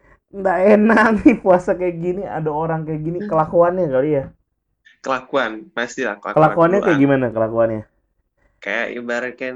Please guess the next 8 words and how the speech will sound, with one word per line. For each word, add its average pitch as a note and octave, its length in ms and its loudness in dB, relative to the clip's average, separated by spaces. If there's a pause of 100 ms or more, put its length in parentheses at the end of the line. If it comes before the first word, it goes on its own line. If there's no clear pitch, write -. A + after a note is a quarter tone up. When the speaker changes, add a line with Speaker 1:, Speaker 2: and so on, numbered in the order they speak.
(100)
Speaker 2:
gini, B2 240 -12
jelas G#2+ 340 -6
simpel G#2+ 380 -14
ya. A#2 320 -6 (140)
Misalkan A#2 580 -8 (500)
kita - 380 -6
ini D#3 160 0
udah C#3 480 -2